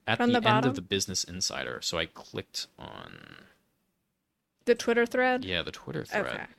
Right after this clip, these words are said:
Speaker 2: Let's
Speaker 1: So you've
Speaker 2: see if
Speaker 1: got
Speaker 2: it actually pulls this up.
Speaker 1: So you've got part one, Boise's and Schiller. They're two guys. They're friends at a law firm.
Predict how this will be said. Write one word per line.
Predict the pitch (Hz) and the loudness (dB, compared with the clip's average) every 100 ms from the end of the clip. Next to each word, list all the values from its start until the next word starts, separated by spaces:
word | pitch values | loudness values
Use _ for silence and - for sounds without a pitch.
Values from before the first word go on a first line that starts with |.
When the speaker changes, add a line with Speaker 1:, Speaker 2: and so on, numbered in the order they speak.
| _ - - 135 _ _ _ _ _ _ _ _ _ - - | _ -20 -20 -20 _ _ _ _ _ _ _ _ _ -20 -10
Speaker 2:
Let's | 233 - | -8 0
Speaker 1:
So | 131 | 2
you've | |
Speaker 2:
see | |
if | 160 | 4
Speaker 1:
got | 147 120 | 2 2
Speaker 2:
it | |
actually | 110 - 156 110 | -4 -6 -8 -10
pulls | - 95 | -12 -12
this | - - | -10 -12
up. | 90 - | -12 -2
Speaker 1:
So | - | 2
you've | 131 | 4
got | 160 - | 4 4
part | 151 143 | 2 2
one, | 90 71 67 | -2 -6 2
Boise's | 123 113 117 101 | 4 6 4 2
and | 107 | 2
Schiller. | - 62 55 | 2 0 -4
They're | - | -10
two | - - 165 | -4 2 4
guys. | 82 55 71 - | 4 2 0 0
They're | 87 | -2
friends | - 107 110 107 | 0 4 4 2
at | 98 | 0
a | |
law | 85 62 | -2 -4
firm. | 57 - 60 57 | -6 -10 -10 -10